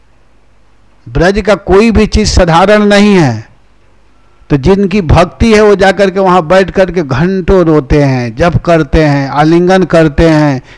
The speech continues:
चुंबन करते हैं, उस ब्रज में लौटते हैं, जिसको मालूम है उसको। और जो नहीं जानता है, सोचता है, "ये लोग पागल हैं क्या, धूल में लौट रहे हैं?" लौटने वाला चीज है।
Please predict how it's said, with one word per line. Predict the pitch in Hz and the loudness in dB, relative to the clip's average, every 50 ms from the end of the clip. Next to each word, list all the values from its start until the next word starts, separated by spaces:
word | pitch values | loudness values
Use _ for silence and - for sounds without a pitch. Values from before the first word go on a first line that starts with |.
| - - | -6 -2
चुंबन | - 185 185 185 190 202 208 202 | 0 2 2 2 2 2 2 2
करते | 185 - 185 180 170 156 - 180 | 0 0 0 0 0 0 -2 0
हैं, | 165 165 170 170 | 0 2 2 0
उस | 170 175 - - | 0 0 -2 -2
ब्रज | 156 170 180 185 170 185 | 0 0 0 0 0 0
में | 185 180 175 | -2 0 0
लौटते | 165 156 170 175 170 139 170 151 - 202 214 208 | 2 2 2 2 2 0 -2 -2 0 2 2 2
हैं, | 190 170 160 143 123 107 - _ _ _ _ _ _ _ _ _ _ _ _ _ _ _ _ _ _ _ _ _ _ _ _ _ - | 2 0 0 -2 -6 -10 -16 _ _ _ _ _ _ _ _ _ _ _ _ _ _ _ _ _ _ _ _ _ _ _ _ _ -6
जिसको | 143 156 - - - 190 180 | -4 -2 -2 -2 0 0 0
मालूम | 175 165 160 165 165 170 156 147 | 2 2 2 4 4 4 4 4
है | 143 135 | 4 2
उसको। | 123 110 - 107 104 110 | 2 2 0 -2 -2 -4
और | 139 | -4
जो | 143 135 170 170 | 0 2 2 2
नहीं | 165 165 170 165 175 214 208 | 4 2 2 2 2 2 2
जानता | 214 202 196 196 196 170 202 190 190 | 2 2 2 2 0 0 2 2 2
है, | 190 190 196 202 202 202 - _ _ _ _ _ _ _ _ _ _ _ | 2 0 -2 -4 -8 -12 -16 _ _ _ _ _ _ _ _ _ _ _
सोचता | - - 208 190 - - - 196 180 | -14 -12 -12 -12 -10 -4 0 0 2
है, | 185 196 | 2 2
"ये | 202 | 0
लोग | 196 202 190 165 | 0 -2 -4 -4
पागल | - - 127 117 101 110 135 147 | -4 -4 -4 -4 -4 -2 -2 0
हैं | 143 139 135 | 0 0 0
क्या, | 143 147 | 0 -2
धूल | 131 110 117 120 135 139 | 0 0 0 2 2 2
में | 135 131 135 127 | 4 4 4 4
लौट | 120 123 123 117 - 123 | 4 4 2 2 2 0
रहे | 117 113 110 | 0 0 0
हैं?" | 110 113 127 | -2 -2 -2
लौटने | 127 123 123 113 - 131 147 175 | -2 -4 -4 -2 0 0 2 2
वाला | 190 175 170 170 | 2 0 -2 -2
चीज | 160 - 175 170 147 143 | -4 -2 -2 -2 -2 -2
है। | 135 139 | -4 -6